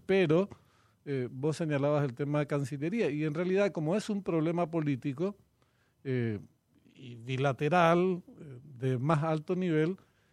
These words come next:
tendría que, eh, canalizarse. Está bien, está bien, obviamente, tus responsabilidades al frente de aduana te obligan a hacer esto, pero las soluciones, si la definición es que es un problema político, se tiene que dar en ese terreno, y es Cancillería la responsable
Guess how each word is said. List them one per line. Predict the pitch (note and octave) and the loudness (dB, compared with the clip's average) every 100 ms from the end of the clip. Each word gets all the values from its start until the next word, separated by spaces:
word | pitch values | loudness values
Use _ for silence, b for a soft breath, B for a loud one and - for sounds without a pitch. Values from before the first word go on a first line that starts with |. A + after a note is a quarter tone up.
| b - | b -4
tendría | D3+ D3 D3+ G3 G3+ | -2 0 2 2 0
que, | F#3 F#3 G#3 - | 0 0 0 -4
eh, | D3 C3+ B2 - | -6 -4 -4 -4
canalizarse. | D#3+ D#3+ D#3 C3 - G3+ - | -2 0 0 0 0 -2 0
Está | C3+ - | -2 0
bien, | F3+ D#3+ D#3+ G3 D#3 | 2 0 0 -2 -2
está | A#2 C#3+ | 0 0
bien, | C#3 C3+ B2+ | 2 0 -2
obviamente, | C#3 B2 A#2+ A#2 A2 | -2 0 0 -4 -8
tus | G2+ C3+ A2+ - _ - E3 | -8 -8 -8 -10 _ -20 -12
responsabilidades | C3 C#3 C#3+ C3 C#3+ B2 B2 C#3+ C#3 b b b b | -6 -4 -4 -2 -2 0 0 0 -2 b b b b
al | C3 | -6
frente | A#2 C#3+ C3+ | -4 -4 0
de | C#3 | 0
aduana | B2 C#3+ D#3+ | 2 0 0
te | D#3+ D3+ | 0 0
obligan | B2+ C#3+ D3+ | 0 2 2
a | C#3 | 2
hacer | - C3 | 0 -2
esto, | C3+ - A2+ - _ | -2 -2 -6 -8 _
pero | - D3 C#3+ | 0 2 4
las | C#3 C#3 - - _ | 2 2 -2 -18 _
soluciones, | - - B2 A2+ - G3+ A#3+ D#3 A#2 - b b b b b | -14 -6 -4 -4 -2 -2 0 0 -2 -8 b b b b b
si | - D3+ | -2 2
la | D#3 | 4
definición | D3 C3+ C#3+ C3 - F#3 A3 | 4 2 0 0 0 0 2
es | F#2+ | 0
que | E3 | 0
es | D#3+ | 2
un | F3+ | 2
problema | E3+ D#3+ F3 F3+ | 0 0 0 0
político, | D3+ D#3 A3 A#3+ | -2 -4 -4 -4
se | G#3+ C#3 | -2 -2
tiene | D3 D3+ | 0 0
que | C3+ | 0
dar | C3 C3+ | 0 0
en | B2+ | 0
ese | A#2+ | -2
terreno, | B2 B2 A#2+ G#3 F#3 | -2 -2 -2 0 0
y | C#3 | 0
es | B2+ | 0
Cancillería | D3 C#3 C3+ A#2+ C3 D#3 | -2 -4 -4 -4 -2 0
la | C#3+ | 0
responsable | C3+ A#2+ A2+ C#3 C3 C#3 B2+ | -2 -6 -8 -6 -2 0 0